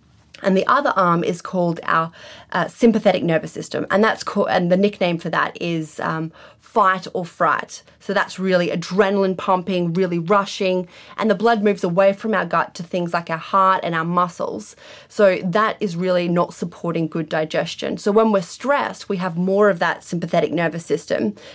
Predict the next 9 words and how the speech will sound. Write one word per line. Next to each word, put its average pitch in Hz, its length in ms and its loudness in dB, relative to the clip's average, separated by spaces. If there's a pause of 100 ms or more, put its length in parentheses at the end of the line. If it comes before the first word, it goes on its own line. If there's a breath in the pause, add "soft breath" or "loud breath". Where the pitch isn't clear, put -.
(100)
um, 165 240 0
activation 170 800 -2 (320 loud breath)
and 185 260 0
less 190 460 0 (100)
of 165 200 -2
that 170 180 -2
parasympathetic 165 800 -4
nervous 165 340 -4
activation. - 720 -8